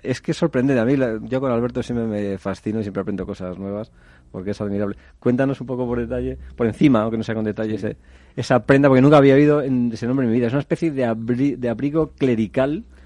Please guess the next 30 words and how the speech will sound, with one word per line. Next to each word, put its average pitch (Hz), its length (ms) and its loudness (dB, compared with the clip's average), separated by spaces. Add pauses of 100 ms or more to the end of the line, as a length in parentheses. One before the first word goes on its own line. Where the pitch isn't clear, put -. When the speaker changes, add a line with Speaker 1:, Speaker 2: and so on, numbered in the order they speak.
(200)
Speaker 2:
Sí, 139 200 -4
Speaker 1:
con, 117 720 2
Speaker 2:
es, 110 180 0
es, 104 160 -4 (280)
Speaker 1:
con 113 140 -2
Speaker 2:
bueno, 107 100 0
Speaker 1:
falda, 123 440 2
¿no? 139 140 -2
De 110 340 -2
Speaker 2:
Lucio 101 320 -6
me 107 80 -4
preguntaba 107 360 -4
antes 107 160 -6
de 107 60 -6
entrar 107 260 -2
cuál 101 200 -2
era 101 360 -2
uno 104 200 -6
de 101 80 -4
los 101 120 -8
encargos, 107 440 -6
si 101 160 -10
había 98 180 -6
tenido 101 180 -4
algún 101 180 -4
encargo, 98 540 -4
pues, 92 200 -12
peculiar, 98 520 -6
¿no? 107 280 -10
Y, 85 480 -12